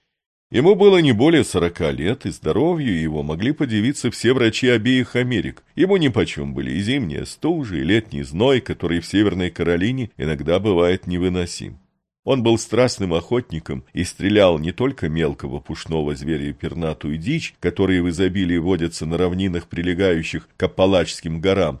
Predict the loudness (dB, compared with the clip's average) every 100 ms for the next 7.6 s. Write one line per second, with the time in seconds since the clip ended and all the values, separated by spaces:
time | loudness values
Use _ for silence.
0 | _ 0 4 4 6 4 4 4 4 2
1 | 2 2 2 4 4 4 2 2 2 2
2 | 6 6 6 4 4 4 0 -8 -8 -2
3 | 2 4 4 -2 -8 -6 -6 -6 -6 -4
4 | -4 -6 -4 -2 -2 -4 -6 -6 -6 -4
5 | 2 2 2 -4 -4 -4 -2 -4 -4 -6
6 | -6 -8 -2 0 0 -2 -4 -4 -2 -2
7 | -4 -4 -8 -8 -6 -6